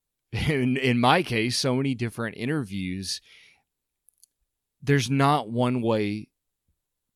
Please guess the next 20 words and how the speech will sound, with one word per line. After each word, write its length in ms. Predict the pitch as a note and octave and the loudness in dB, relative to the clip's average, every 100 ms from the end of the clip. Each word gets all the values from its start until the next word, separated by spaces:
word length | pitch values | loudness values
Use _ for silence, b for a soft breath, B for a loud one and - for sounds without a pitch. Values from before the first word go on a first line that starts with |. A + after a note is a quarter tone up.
| _ - | _ -6
to 100 | A#2 | -2
the 120 | A#2+ | -2
top 320 | - A2+ G#2 | -2 -2 -2
of 80 | G#2 | -4
the 80 | G#2+ | -2
mountain, 600 | A2 A#2+ F#2+ F2 D#2+ - _ _ _ _ _ _ _ - | 0 -2 -6 -18 -20 -20 _ _ _ _ _ _ _ -14
or 100 | B2 | -4
it's 160 | B2+ A#2+ | -2 0
not 220 | C#3 D3 | 4 6
always 280 | C#3+ D3 B2 | 8 6 4
a 40 | |
mountain 460 | B2+ B2+ D3 B2+ A#2 | 4 4 4 2 -4
that 120 | A2 | -2
we're 140 | A2+ A#2 | -2 -2
actually 320 | A2+ - A#2+ | -2 -4 -8
climbing. 680 | - A#2 A2 F#2+ C#2+ F#2+ A2 _ _ _ _ _ _ _ _ - - | -8 -8 -6 -8 -14 -18 -20 _ _ _ _ _ _ _ _ -20 -8
Spe-, 400 | - C3+ C#3+ - | -8 0 0 0
Seth 340 | - D3+ C#3+ | -2 -2 0
Budai's 480 | D3+ C3 A#2+ A#2 G#2 | 0 4 4 2 0
episode, 680 | A2 G#2 G#2 G#2 F2 A2+ | -6 -6 -6 -8 -10 -14